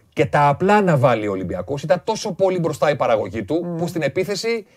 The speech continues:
Speaker 1: ήταν σίγουρα καλύτερος από τους υπόλοιπους.
Speaker 2: Ναι.
Speaker 1: Πρέπει να έχει και την άμυνα. Είναι
Speaker 2: Ε,
Speaker 1: άλλο
Speaker 2: ναι,
Speaker 1: κομμάτι.
Speaker 2: ναι, εννοείται.
Speaker 1: Μην παρεξηγηθώ. Η εικόνα που δείχνουμε δεν είναι το μοναδικό πράγμα που κάνουν οι ομάδες στο χορτάρι. Είναι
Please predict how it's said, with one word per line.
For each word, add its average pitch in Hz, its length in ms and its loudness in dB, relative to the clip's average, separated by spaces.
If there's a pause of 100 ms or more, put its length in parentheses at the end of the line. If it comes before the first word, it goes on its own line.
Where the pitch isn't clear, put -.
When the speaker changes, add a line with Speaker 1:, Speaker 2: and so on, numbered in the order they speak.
(100)
Speaker 1:
ήταν 233 300 -8
σίγουρα 233 560 0
καλύτερος 139 420 0
από 104 160 -6
τους - 80 -16
υπόλοιπους. - 420 -12
Speaker 2:
Ναι. 143 320 -8 (280)
Speaker 1:
Πρέπει 107 200 -2
να 117 80 -4
έχει 113 100 -8
και 110 80 -10
την 98 140 -8
άμυνα. 78 240 -14 (1040)
Είναι 226 120 0
Speaker 2:
Ε, 277 40 4
Speaker 1:
άλλο 277 120 8
Speaker 2:
ναι, 214 60 6
Speaker 1:
κομμάτι. 180 240 2
Speaker 2:
ναι, 185 60 -4
εννοείται. 147 380 -6 (140)
Speaker 1:
Μην 131 180 0
παρεξηγηθώ. 135 560 4
Η 101 60 -2
εικόνα 143 320 4
που 120 120 -2
δείχνουμε 151 360 0
δεν 160 160 4
είναι 160 140 0
το 143 100 2
μοναδικό 131 360 2
πράγμα 151 220 4
που 139 60 -8
κάνουν 151 240 4
οι 143 60 -2
ομάδες 147 460 0 (200)
στο 127 340 4
χορτάρι. 110 400 0
Είναι 160 220 0